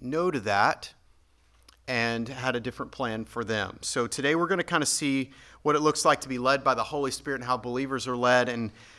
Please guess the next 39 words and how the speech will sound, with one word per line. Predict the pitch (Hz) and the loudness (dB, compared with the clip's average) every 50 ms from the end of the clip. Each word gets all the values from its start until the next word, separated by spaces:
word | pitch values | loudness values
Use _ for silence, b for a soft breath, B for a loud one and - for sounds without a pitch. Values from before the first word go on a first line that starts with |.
| b b b | b b b
and | 127 123 123 120 123 | 0 2 2 4 4
what | 131 131 135 151 156 151 | 4 6 8 8 8 8
it's | 151 - - 143 | 6 2 -2 -2
like | 147 139 147 147 151 147 - - - | 4 8 8 8 8 4 0 -8 -8
when | 147 135 139 139 135 131 127 127 127 127 120 - | -2 2 4 4 6 6 4 4 2 0 0 -4
believers | - 139 139 139 139 151 151 156 143 147 135 113 | -8 -8 -6 -4 -2 0 0 2 2 2 2 2
are | 120 123 | 2 0
told | - - 151 143 127 123 117 | 0 0 0 2 2 2 2
no | 123 131 165 196 | 4 4 6 6
by | 180 127 110 101 95 | 6 6 6 4 4
God. | 95 98 - 80 82 - - _ _ _ _ _ _ _ _ _ _ _ - | 2 -4 -6 -6 -8 -12 -16 _ _ _ _ _ _ _ _ _ _ _ -14
Like, | 110 - | -10 -6
sometimes | - 139 135 135 - 156 143 135 131 127 131 | -2 -2 -2 0 2 4 4 4 4 2 0
we | 131 131 131 | 0 0 0
have | 127 117 | 0 -2
a | 120 | -4
plan | - - 165 156 156 151 156 160 156 | -2 2 4 6 6 6 6 4 2
and | 143 131 | 0 0
we | 135 | 2
have | 131 120 120 | 0 0 0
a | |
desire | 110 117 113 - 143 135 139 139 135 | -2 -2 4 8 8 8 8 8 4
to | 131 | 0
go | 123 117 135 139 143 139 | 0 2 4 6 6 4
a | 127 | 4
certain | - - 147 139 120 110 | 2 2 0 0 0 -2
direction | 120 120 123 127 151 - - - 165 151 143 | -4 2 6 6 6 6 4 -2 0 -2 -2
and | 131 101 | -4 -6
go | - 120 120 120 117 | -4 -2 -2 -2 -2
a | 110 | -2
certain | - - 131 120 113 107 101 | -2 -2 -2 -4 -4 -2 2
way, | 113 127 143 147 151 151 | 6 8 8 8 8 6
but | 139 120 101 | 2 -2 0
God | - 123 117 127 123 - | 4 6 6 6 6 4
says | - 127 117 107 117 | 2 0 0 0 0
no. | 135 143 139 113 - - - - b b b b b b b b b b b b b | 2 4 4 4 2 0 -8 -20 b b b b b b b b b b b b b
But | 127 120 - - | -4 -2 2 2
then | 135 131 131 | 2 4 6
God, | 131 131 131 135 135 135 131 - | 8 10 12 12 12 12 10 8